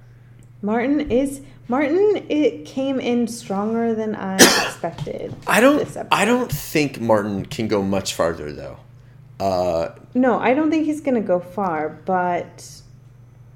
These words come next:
Speaker 1: I was not expecting him to make as much of a splash <laughs> as he did.
Speaker 2: Yeah.
Speaker 1: <laughs> She seemed to, like, legitimately like him for whatever it's worth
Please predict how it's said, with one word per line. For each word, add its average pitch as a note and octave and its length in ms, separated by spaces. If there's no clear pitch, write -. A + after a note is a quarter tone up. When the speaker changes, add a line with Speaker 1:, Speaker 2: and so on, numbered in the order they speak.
Speaker 1:
I G3+ 140
was G3+ 340
not G#3+ 180
expecting G3+ 800
him F3 360
to - 120
make E3 500
as F3+ 200
much E3+ 260
of E3+ 160
a E3 180
splash - 680
<laughs> - 80
as - 160
he G#3+ 240
did. - 320
Speaker 2:
Yeah. E2+ 400
Speaker 1:
<laughs> - 20
She C4+ 280
seemed C4 320
to, C4 120
like, G#3+ 300
legitimately F#3+ 760
like D#3+ 260
him D#3+ 260
for E3 140
whatever D#3+ 460
it's - 240
worth - 400